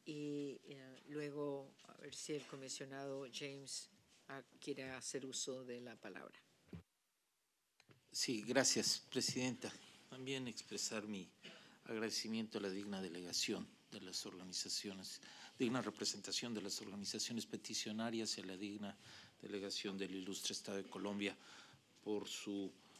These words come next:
Speaker 2: eh, presentación sobre las obligaciones estatales contra la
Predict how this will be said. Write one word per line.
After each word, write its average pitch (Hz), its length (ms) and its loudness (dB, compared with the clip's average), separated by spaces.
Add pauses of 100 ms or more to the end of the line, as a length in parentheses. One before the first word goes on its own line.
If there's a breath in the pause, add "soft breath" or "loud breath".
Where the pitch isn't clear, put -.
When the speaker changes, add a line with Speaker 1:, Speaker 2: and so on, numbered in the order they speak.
(280 loud breath)
Speaker 2:
eh, 107 420 0 (200)
presentación 110 920 2
sobre 95 460 0
las 95 340 4
obligaciones 104 720 4
estatales 104 580 2
contra 95 300 -4
la 92 160 -2